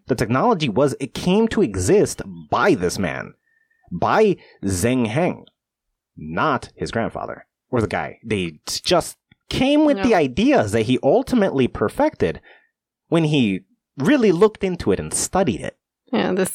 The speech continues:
Speaker 2: architecture or whatever was just interested in that for some reason. I wonder why,
Speaker 1: Mm-hmm.
Speaker 2: but
Speaker 1: Mm-hmm.
Speaker 2: interesting.
Speaker 1: Really advanced tech just happened to cruise on by.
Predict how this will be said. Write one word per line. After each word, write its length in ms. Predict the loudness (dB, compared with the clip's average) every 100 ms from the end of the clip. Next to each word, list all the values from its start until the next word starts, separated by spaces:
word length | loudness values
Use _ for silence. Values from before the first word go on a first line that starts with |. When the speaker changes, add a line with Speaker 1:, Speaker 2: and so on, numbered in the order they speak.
| -8
Speaker 2:
architecture 920 | -8 -8 -4 -4 -2 -4 -4 -2 -4 -4 _ -8 -2
or 260 | 0 0
whatever 580 | 0 0 0 -2 -2 -4 -6 -2
was 320 | 0 0 -2
just 260 | -4 -4 -2
interested 580 | 0 0 -2 -2 -2 0
in 160 | 0 0
that 240 | -2 -4
for 100 | -8
some 160 | -4 -2
reason. 420 | -2 -2 -4 -4 -6
I 40 |
wonder 180 | -2 0
why, 240 | 2 2 2 0
Speaker 1:
Mm-hmm. 200 | 0 -2
Speaker 2:
but 280 | -2 -4 -4 -10 -4
Speaker 1:
Mm-hmm. 300 | 0 2 2
Speaker 2:
interesting. 440 | 0 -2 -4 -4 -2 0
Speaker 1:
Really 460 | 2 2 4 4
advanced 540 | 4 2 0 0 -2 -4
tech 200 | -4 -2
just 180 | -2 0
happened 340 | -2 0 0
to 160 | -2 -6 _ _ -8
cruise 320 | 0 0 2
on 200 | -2 0
by. 320 | -2 -2